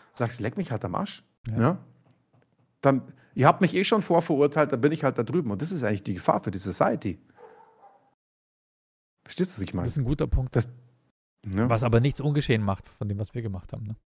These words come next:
Speaker 1: Es, es ist ja auch mal gut mit uns beiden. Es ist ja nicht jetzt jeder Satz, den wir jetzt sagen,
Speaker 2: Nee, aber
Speaker 1: das
Speaker 2: man
Speaker 1: ist immer
Speaker 2: darf
Speaker 1: damit
Speaker 2: auch,
Speaker 1: so
Speaker 2: ja, genau. Also wir reden jetzt quasi generell über die Entwicklung und ob das jetzt quasi jetzt
Speaker 1: Ja,
Speaker 2: so
Speaker 1: in der Society,
Speaker 2: Ja,
Speaker 1: weil
Speaker 2: in der
Speaker 1: das ist ja
Speaker 2: Society, ja.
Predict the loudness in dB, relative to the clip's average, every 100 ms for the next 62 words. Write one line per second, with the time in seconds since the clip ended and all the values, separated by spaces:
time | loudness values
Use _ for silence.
0 | _ -14 -4 -2 0 2 4 6 6 6
1 | 4 6 4 4 -2 -4 0 2 4 2
2 | 2 2 4 2 0 2 4 4 6 8
3 | 10 10 10 10 10 10 8 6 6 4
4 | 6 6 8 6 6 2 4 4 4 2
5 | 2 4 4 4 2 0 -2 -2 0 -2
6 | -2 -2 -2 -4 -8 -10 -6 -6 -4 -6
7 | 2 4 4 4 2 2 6 8 8 6
8 | 6 6 6 0 4 6 6 2 -4